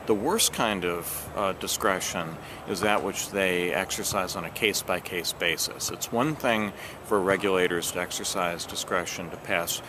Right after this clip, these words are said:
actual predictable rules, uh, for conduct that apply across the board, but increasingly today, what,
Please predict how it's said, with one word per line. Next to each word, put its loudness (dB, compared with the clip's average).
actual 4
predictable 0
rules, 4
uh, 2
for -4
conduct 2
that -2
apply 0
across -2
the -6
board, 4
but -2
increasingly 0
today, 2
what, 2